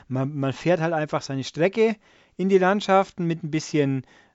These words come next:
ja, kann sie frei hinsch-, bauen mit, mit einer Planierrampe, Walze quasi, mit bisschen auf ab.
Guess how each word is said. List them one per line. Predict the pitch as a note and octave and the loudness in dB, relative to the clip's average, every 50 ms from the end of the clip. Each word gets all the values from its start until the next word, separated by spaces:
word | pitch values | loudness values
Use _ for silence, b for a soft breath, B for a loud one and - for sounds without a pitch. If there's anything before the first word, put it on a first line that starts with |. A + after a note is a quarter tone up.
| b _ - | b _ -8
ja, | E3+ C#3+ D3 D3+ D3+ C#3+ C#3 | -2 0 2 4 2 2 0
kann | - - - D3+ D3+ | -2 -2 -2 -2 -2
sie | D3 D3 | -2 -4
frei | C3 - - C#3+ C3 C3+ E3 F3 F3+ F3+ F3+ F3 - _ _ _ _ _ _ _ _ _ _ _ _ - | -4 -4 -2 -2 0 2 2 4 4 4 4 2 -2 _ _ _ _ _ _ _ _ _ _ _ _ -6
hinsch-, | D3+ D3+ G#3 C4+ D4+ - - - - - _ _ _ _ _ _ _ _ _ _ _ _ _ _ _ - | -2 -2 -2 -2 -2 -6 -8 -12 -12 -16 _ _ _ _ _ _ _ _ _ _ _ _ _ _ _ 2
bauen | D3+ C#3 D#3 G3 G#3+ A3+ G#3 | 4 6 6 6 6 4 4
mit, | G3 F3+ E3+ - F3 | 2 0 0 -2 -4
mit | E3+ E3+ E3 D#3 | -4 -2 -2 -2
einer | D#3+ D#3 | -2 -4
Planierrampe, | C#3 C#3 D3 C#3+ D3+ D#3+ F#3+ G3+ G3+ F#3+ F#3+ G3 F#3+ - G3+ F#3 F3+ _ _ _ - | -2 -2 -2 -2 0 0 0 2 2 2 2 2 0 0 -2 -2 -2 _ _ _ -2
Walze | - D#3+ D#3 F3+ F#3 - F#3+ F3+ | 2 2 2 2 2 0 -4 -4
quasi, | - - D3+ D3 D#3+ F3+ E3+ F3+ F#3 F3 E3+ | -2 0 2 2 2 2 2 0 -2 -2 0
mit | D#3+ D3 - _ - | -2 -4 -6 _ -14
bisschen | D#3 - - C#3 C3+ C#3 - | -12 -8 -8 -6 -6 -6 -8
auf | C3 C3 B2+ - | -8 -10 -6 0
ab. | - G#3+ B3+ _ _ | 0 0 0 _ _